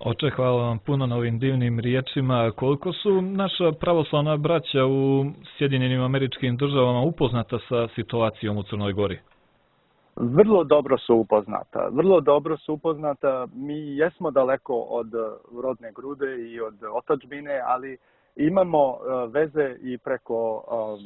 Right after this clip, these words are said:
Speaker 2: medija, preko, slušaju se i, evo, i vaša emisija, recimo, Sveti Gora se sluša, eh, eh, obaveštavamo se, eh, preko svih, eh,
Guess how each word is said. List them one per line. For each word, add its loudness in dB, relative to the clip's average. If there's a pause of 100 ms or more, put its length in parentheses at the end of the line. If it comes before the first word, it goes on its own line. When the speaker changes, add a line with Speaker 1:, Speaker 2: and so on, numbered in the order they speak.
(100)
Speaker 2:
medija, -4
preko, -4 (320)
slušaju 0
se 0 (400)
i, 6
evo, 6
i -2
vaša 0
emisija, -8
recimo, -12
Sveti -2
Gora 0
se -6
sluša, -2
eh, -8
eh, 0
obaveštavamo -4
se, -8
eh, -4 (800)
preko -6 (200)
svih, -6 (120)
eh, 0